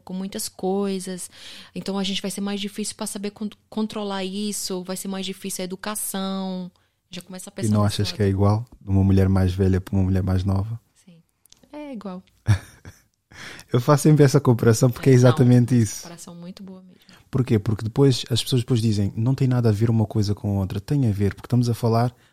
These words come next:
Speaker 2: do instinto maternal da mulher.
Speaker 1: Uhum.
Speaker 2: Logo, a mulher vai optar por aquilo que ela acha melhor para ela e aquilo que ela quer levar para a frente.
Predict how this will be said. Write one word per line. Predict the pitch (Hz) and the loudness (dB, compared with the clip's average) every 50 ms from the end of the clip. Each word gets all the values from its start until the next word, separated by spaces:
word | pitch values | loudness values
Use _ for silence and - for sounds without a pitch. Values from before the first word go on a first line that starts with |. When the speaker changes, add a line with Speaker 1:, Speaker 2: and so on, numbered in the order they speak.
| _ _ | _ _
Speaker 2:
do | - 113 113 | -2 0 2
instinto | 113 107 - - - 127 117 - | 2 2 0 2 0 0 2 4
maternal | 120 117 107 - 113 104 110 113 113 | 2 2 2 2 2 2 2 2 2
da | 104 107 | 2 2
mulher. | 104 101 101 98 95 90 - _ _ _ | 2 4 2 2 0 -2 -6 _ _ _
Speaker 1:
Uhum. | - - - 180 - - - - - | -20 -20 -20 -20 -20 -20 -20 -20 -16
Speaker 2:
Logo, | - 113 120 120 113 | -6 0 0 2 4
a | 113 | 4
mulher | 113 113 120 113 110 | 6 6 6 4 4
vai | 101 117 117 117 | 4 4 4 4
optar | 113 107 - - - 113 113 | 4 2 0 0 0 0 0
por | - - 113 | 2 2 0
aquilo | 104 - 120 113 | 2 2 0 -2
que | - - | 0 0
ela | 117 117 117 113 110 110 | 2 2 2 2 2 2
acha | 107 113 - - 120 | 0 0 0 0 0
melhor | 110 107 107 107 104 107 107 110 107 | 4 4 4 6 6 6 4 4 2
para | - _ - 110 107 | 0 _ 0 2 2
ela | 104 104 104 104 104 107 127 - _ _ _ _ _ _ _ | 4 4 4 4 2 2 0 -2 _ _ _ _ _ _ _
e | - | -4
aquilo | 98 - 117 | 0 0 0
que | - - | 2 2
ela | 117 110 | 2 2
quer | 107 - 120 117 | 2 2 2 2
levar | 107 104 113 - | 4 2 0 0
para | - 110 | 0 -2
a | |
frente. | - - 110 104 101 92 - | 0 2 0 0 0 0 -4